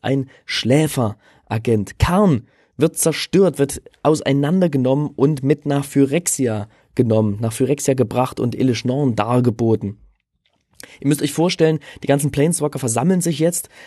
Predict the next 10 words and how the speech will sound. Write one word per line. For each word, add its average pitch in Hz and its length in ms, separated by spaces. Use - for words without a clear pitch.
schmieden 170 520
einen 147 120
Plan 143 480
und 147 400
haben 160 140
das 156 140
hehre 156 260
Ziel, 151 340
den 117 240
Sylex, 131 880